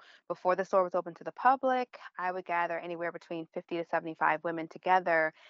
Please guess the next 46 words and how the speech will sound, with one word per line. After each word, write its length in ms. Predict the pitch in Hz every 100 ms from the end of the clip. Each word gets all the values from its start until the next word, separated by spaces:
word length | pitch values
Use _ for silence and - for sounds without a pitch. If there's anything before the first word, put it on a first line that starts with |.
| - -
And 240 | 175 170
we 180 | 170 185 -
actually 440 | 160 175 - 180 175
had 560 | - 175 165 160 156 -
a, 420 | 156 156 151 147 -
um, 500 | 151 151 151 156 160
an 160 | - 165
empowerment 520 | - 175 170 160 151 -
event. 280 | 151 165 160
And 80 | -
the 40 | 180
reason 180 | 185
I'm 60 | 170
saying 200 | 165 156
actually 320 | 156 165 - 160
is 80 |
because 200 | 160 170
it 80 | 170
wasn't 280 | 175 180 180
in, 160 | 160 -
one 280 | 165 175 170
in 100 | 160
name 220 | 156 156
only 420 | 170 170 180 233
or 80 | 196 -
photos. 400 | 165 165 180 202
Like, 160 | 165 180
we 100 | -
actually 420 | 156 165 - 180 175
had 460 | 175 165 160 160 - - - -
best 200 | 180 -
practices 560 | 160 165 175 - 170
and 100 | 170
great 220 | 156 160 -
takeaways. 580 | 175 170 170 175 180
So 80 | 175
no 120 | 170
matter 240 | 170 160 156
where 320 | 151 165 165
you 160 | 165 175
stood 320 | - 165 170
in 100 | 165
terms 300 | - 160 165
of 140 | 156 -
business, 420 | 156 151 208 294 - _ _ - - -
um, 380 | 165 160 156 156